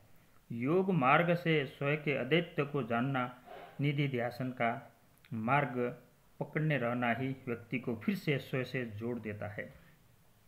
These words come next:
आत्मा का आत्मा तक पहुंचना या आत्मा से आत्मा को देखना, ईश्वर अंश की अनुभूति हो जाना योग का लक्षण है। शरीर, मन, बुद्धि योग मार्ग के साधन है,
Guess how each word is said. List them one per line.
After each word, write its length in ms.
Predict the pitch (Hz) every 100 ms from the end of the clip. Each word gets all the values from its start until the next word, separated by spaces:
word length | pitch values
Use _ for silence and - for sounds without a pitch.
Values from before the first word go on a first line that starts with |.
| - - - - - - - - -
आत्मा 420 | 123 - 180 190
का 140 | 190
आत्मा 320 | 151 143 165 160
तक 160 | 170
पहुंचना 600 | 165 - 127 139 143 151
या 240 | 139 135 131
आत्मा 500 | 127 127 127 143 135
से 140 | 143
आत्मा 360 | 127 113 131 127
को 140 | 120
देखना, 540 | 101 120 123 131 123 127 -
ईश्वर 360 | 127 - - 131
अंश 260 | 123 139 143 -
की 80 | 123
अनुभूति 560 | 117 131 117 123 127
हो 200 | 120 120
जाना 420 | 117 113 117 113 - - - - -
योग 360 | 113 135 131 127
का 80 | 123
लक्षण 460 | 113 117 - 120
है। 280 | 113 110 104 - - - - - - - - - -
शरीर, 280 | 185 214 226
मन, 220 | 196 208
बुद्धि 440 | 190 170 160 185
योग 240 | 160 175 170
मार्ग 680 | 151 135 143 143 156 143 -
के 120 | 151
साधन 380 | 147 110 117 123
है, 340 | 135 135 139